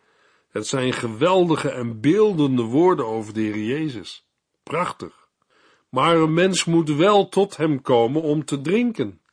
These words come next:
Het is geen passief gebeuren wat een mens overkomt. Jezus zegt: "Als u dorst hebt, kom dan bij mij om te drinken." Zijn woorden lezen en horen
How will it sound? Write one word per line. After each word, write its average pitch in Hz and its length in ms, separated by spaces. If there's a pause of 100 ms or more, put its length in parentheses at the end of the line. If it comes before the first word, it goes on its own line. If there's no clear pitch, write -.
(920)
Het - 240
is 175 160
geen 196 320
passief 185 520
gebeuren 160 760 (280)
wat 127 220
een 139 160
mens 143 340
overkomt. 104 760 (640)
Jezus 147 460
zegt: - 360 (360)
"Als 147 280
u 117 200
dorst 214 420
hebt, 113 300 (280)
kom 214 360
dan 190 260
bij 180 200
mij 220 420
om 160 240
te 139 200
drinken." 139 600 (720)
Zijn 170 580
woorden 151 500
lezen 160 680
en 123 200
horen 170 680